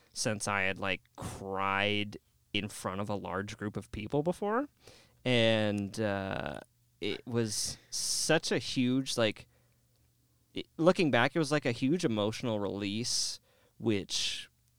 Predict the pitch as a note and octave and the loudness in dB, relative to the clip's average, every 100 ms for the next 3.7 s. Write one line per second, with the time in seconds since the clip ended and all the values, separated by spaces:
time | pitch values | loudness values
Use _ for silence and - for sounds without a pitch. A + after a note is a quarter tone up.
0 | _ _ _ _ _ _ _ _ _ _ | _ _ _ _ _ _ _ _ _ _
1 | _ - - F3 E3+ - F#3+ D#3+ D#3 A#2+ | _ -6 8 8 8 6 6 6 4 4
2 | G#2 G#2+ G#2+ - - - _ _ _ C3 | 2 2 2 0 -8 -14 _ _ _ 4
3 | A#2+ A2+ G#2+ G2+ F#2 F#2 | 6 6 6 4 2 -2